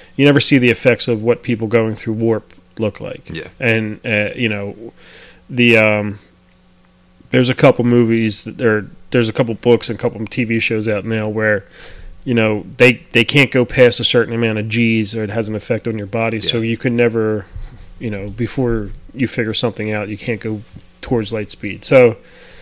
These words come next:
Speaker 1: show, they do show that kind of stuff. They do show the effects of their world around them. And, and then they have some cool tech. That's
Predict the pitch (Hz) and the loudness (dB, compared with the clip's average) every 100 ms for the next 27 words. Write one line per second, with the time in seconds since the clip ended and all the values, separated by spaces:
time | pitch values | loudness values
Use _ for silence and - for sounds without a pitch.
0 | - - - - - - - - - - | -20 -20 -20 -20 -20 -20 -20 -20 -20 -4
1 | - 185 160 143 143 135 151 - 147 135 | 2 2 2 4 4 6 4 6 4 4
2 | 127 131 123 131 127 113 - 120 117 117 | 4 4 4 2 2 2 2 4 2 0
3 | 110 131 123 131 123 117 - 123 120 - | 0 0 2 0 0 0 2 2 2 0
4 | 110 110 104 - - - - - _ 127 | -4 -6 -8 -14 -20 -20 -20 -20 _ 4
5 | 120 113 113 113 113 110 110 107 110 110 | 6 8 6 4 4 2 2 0 0 -2
6 | 110 113 110 101 - - _ - - 135 | -2 -2 -4 -6 -14 -20 _ -8 0 4
7 | 151 160 151 147 160 147 156 147 - 170 | 6 6 4 2 0 -2 0 0 0 0
8 | 104 - 175 - - - | -2 0 4 6 4 2